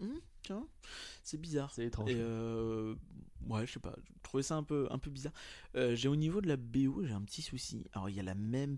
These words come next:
Speaker 1: piste qui revient, je crois, cinq fois dans le film.
Speaker 2: Ouais, c'est possible qu'ils
Speaker 1: Et j'étais
Speaker 2: l'étendent
Speaker 1: un
Speaker 2: un petit
Speaker 1: peu,
Speaker 2: peu. Tu
Speaker 1: bah,
Speaker 2: sens qu'ils ont voulu utiliser
Speaker 1: il y a
Speaker 2: les,
Speaker 1: plusieurs endroits, en fait.
Speaker 2: les musiques de Hans Zimmer,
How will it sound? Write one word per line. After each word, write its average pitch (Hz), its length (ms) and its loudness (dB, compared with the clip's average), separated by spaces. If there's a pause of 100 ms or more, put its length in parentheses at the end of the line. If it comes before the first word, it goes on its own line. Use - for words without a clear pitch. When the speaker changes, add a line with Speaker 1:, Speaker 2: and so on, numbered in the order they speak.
Speaker 1:
piste - 320 -10
qui - 120 -8
revient, 104 260 -4
je 113 100 -6
crois, - 200 -10
cinq - 260 -6
fois 113 160 -2
dans 117 80 -2
le 113 60 -2
film. 123 240 -8 (960)
Speaker 2:
Ouais, 135 160 12
c'est 143 140 8
possible 135 300 6
qu'ils - 180 2
Speaker 1:
Et 113 420 8
j'étais 113 80 6 (200)
Speaker 2:
l'étendent 117 120 8
Speaker 1:
un 113 40 8
Speaker 2:
un - 40 6
petit 160 160 2
Speaker 1:
peu, 117 120 4
Speaker 2:
peu. - 80 0
Tu 139 140 10
Speaker 1:
bah, 127 40 10
Speaker 2:
sens 185 240 12
qu'ils 127 560 12
ont 123 60 12
voulu 139 260 12
utiliser 120 460 8
Speaker 1:
il 123 100 8
y 110 60 12
a 107 40 12
Speaker 2:
les, 107 60 8
Speaker 1:
plusieurs 110 320 8
endroits, 160 240 4
en 170 100 0
fait. 147 120 -2
Speaker 2:
les 117 120 12
musiques 123 300 12
de 123 80 12
Hans 113 140 12
Zimmer, 113 340 10